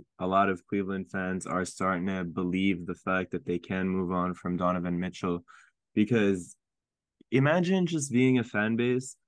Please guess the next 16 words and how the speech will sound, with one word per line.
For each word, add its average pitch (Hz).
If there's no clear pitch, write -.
when 120
you're 120
pissed 135
off 117
that 104
you 104
have 104
a 101
star 117
player 117
that 98
averages 101
twenty-seven 107
points 107
a 95
game 113